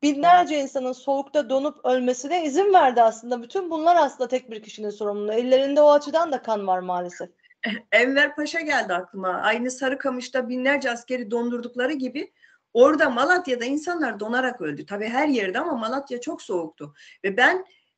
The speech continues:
Speaker 2: e, o ge-, e, yani üç gün hiç uyumadım. Hiç uyumadım ama. Sabaha kadar oturdum. Ben bu insanların başını nasıl yastığa koyduklarını çok merak ediyorum. Demek ki diyorum bunlar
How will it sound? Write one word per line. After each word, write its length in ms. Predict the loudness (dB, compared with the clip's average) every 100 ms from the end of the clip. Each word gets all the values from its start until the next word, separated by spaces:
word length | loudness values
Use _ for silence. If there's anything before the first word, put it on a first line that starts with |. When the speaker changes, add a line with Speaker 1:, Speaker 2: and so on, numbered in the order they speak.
| -4
Speaker 2:
e, 300 | -2 0 -2 -4 0
o 120 | 0
ge-, 340 | 2 0 -4 -6
e, 100 | -8
yani 480 | -6 0 0 0 -6 -12 _
üç 220 | -4 -4 0
gün 140 | 0
hiç 220 | 0 -2
uyumadım. 540 | -2 -2 -8 -10 -16 _ -14
Hiç 260 | -10 -4
uyumadım 400 | -4 -4 -6 -6
ama. 360 | -8 -10 -14 _
Sabaha 400 | -6 0 2 2
kadar 240 | -2 -4
oturdum. 520 | -6 -8 -14 -14 -16 _ _ _ _ _ _ _ _ _ _ 2
Ben 320 | 4 4 0
bu 100 | 0
insanların 760 | 0 -2 -2 -2 -4 -4 -8 -4
başını 460 | -2 0 -2 -4 -4
nasıl 260 | -4 -4
yastığa 440 | -6 -8 -6 -6 -6
koyduklarını 540 | -10 -8 -8 -8 -8
çok 220 | -10 -8
merak 340 | -6 -4 -6 -8
ediyorum. 460 | -10 -6 -4 0
Demek 360 | 2 2 -2 -2
ki 120 | -2
diyorum 360 | 2 2 0 -4
bunlar 320 | -4 -6